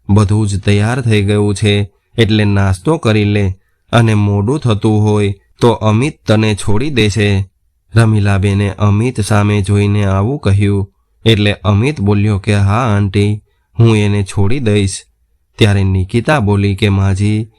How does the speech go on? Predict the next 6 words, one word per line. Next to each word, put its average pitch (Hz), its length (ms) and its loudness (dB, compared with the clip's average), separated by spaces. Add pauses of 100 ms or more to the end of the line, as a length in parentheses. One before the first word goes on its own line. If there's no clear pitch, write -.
(240)
મારે 107 280 2
કોઈની 107 480 0
મદદની 104 680 0
કાંઈ 107 280 0
જરૂર 107 320 0
નથી." 101 460 0